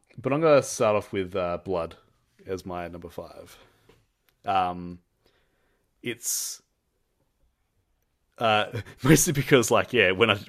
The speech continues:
when I, when I actually realized it was on the album, <laughs> when I got the actual full album,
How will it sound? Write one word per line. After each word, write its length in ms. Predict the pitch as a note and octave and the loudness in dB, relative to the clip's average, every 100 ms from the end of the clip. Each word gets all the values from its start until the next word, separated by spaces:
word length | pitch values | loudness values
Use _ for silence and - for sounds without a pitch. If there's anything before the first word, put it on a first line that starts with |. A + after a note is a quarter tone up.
| G#2 | -2
when 200 | A2 G#2 | -2 -2
I, 40 | A2+ | -4
when 140 | A2 | 0
I 100 | G2+ | 0
actually 280 | F#2+ G2 G2 | 0 -2 -4
realized 300 | F#2+ F#2 F2 | -2 -2 -4
it 40 | |
was 140 | F#2+ F#2 | -6 -6
on 100 | F#2 | -8
the 160 | F#2 E2+ | -8 -8
album, 440 | E2+ F2 E2+ G2 - - - - | -8 -8 -12 -14 -16 -18 -16 -16
<laughs> 500 | - _ _ C3 A#2 | -20 _ _ -12 -4
when 160 | C#3 - | -2 0
I 100 | B2+ - | -2 0
got 160 | B2+ - | -4 -2
the 100 | G2+ | -4
actual 220 | - G2 | -4 -6
full 180 | - G2 | 0 0
album, 400 | F2 F2+ B2+ | 0 0 0